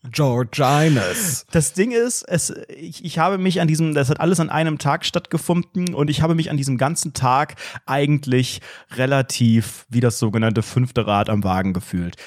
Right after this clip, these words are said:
Speaker 2: Kennst du das, wenn du irgendwo in eine Situation, auf eine Situation triffst und irgendwo hinzustößt und um dich rum alle ihre Rolle haben und alle eingespielt sind und du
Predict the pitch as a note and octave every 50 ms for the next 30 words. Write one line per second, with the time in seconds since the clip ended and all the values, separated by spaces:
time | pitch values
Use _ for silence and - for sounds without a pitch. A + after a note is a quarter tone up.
0 | - - - - E3+ A3 B3+ - - G#3+ F3+ E3+ F3 F3+ - - D3+ D3+ D#3 D3
1 | D3+ D3+ D#3 E3 F#3+ G#3 G3+ - - F3 F3+ F3+ - - _ - - - - -
2 | D#3+ D#3+ - D#3 E3 E3 D#3 D3 E3+ - E3 C#3+ C3 - - - - F3 G3 G#3
3 | F#3 E3 - D#3+ D#3 D3+ D3+ E3 - D#3+ D3 - - - F3 F#3 G3 G3 F#3 E3
4 | - - - - - - F#3 A3 - - - - - - C#3+ - D#3 F3 F3+ E3+
5 | D#3 B2+ B2+ B2+ - - - G#3 A#3+ - - - - G3+ G3 G#3 G3+ - - -
6 | - - - - - - D#3 D#3+ - F3 F#3+ F#3 F3 E3 - D#3 C3 D3+ F3+ G#3
7 | A#3 A#3 G#3+ - - - - - - _ - C#3 E3+ G3 A3 A3+ A3+ - - E3+
8 | E3 D3 D3 C3 A#2 A2 C#3 F3 A3 A#3+ A#3 G#3+ G3+ G#3 G3+ G3+ G3+ G#3 F#3 D#3
9 | D#3 - - E3+ G3 F#3+ - - - D#3+ F3+ G#3+ A#3+ A#3+ A#3+ G3 - - - G#3+
10 | A3+ A3+ F#3+ F#3 F3+ G3+ A3+ A#3 B3 C4 - - - - - - - - F3 F3
11 | F3 F3+ - G3+ G#3 A3 A3+ A3+ A3+ A3 G#3 F#3+